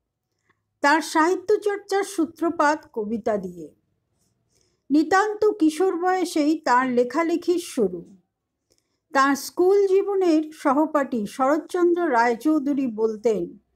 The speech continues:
"চিত-, চিত্ত ছোটবেলা থেকেই পকেট ভর্তি করে ছোট ছোট কাগজে কবিতা লিখে আনত, আর টিফিনের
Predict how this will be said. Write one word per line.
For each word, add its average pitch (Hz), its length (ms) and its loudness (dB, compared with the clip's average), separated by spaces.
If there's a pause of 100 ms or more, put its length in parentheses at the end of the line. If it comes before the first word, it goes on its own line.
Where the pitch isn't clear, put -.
(400)
"চিত-, - 540 -6
চিত্ত 349 360 0
ছোটবেলা 339 600 0
থেকেই 381 380 0
পকেট 311 560 -2
ভর্তি 370 340 -2
করে 294 260 -2
ছোট 294 260 -2
ছোট 339 280 -2
কাগজে 254 680 0
কবিতা 247 400 -4
লিখে 262 320 -2
আনত, 185 420 -4 (880)
আর 240 140 2 (120)
টিফিনের 392 440 0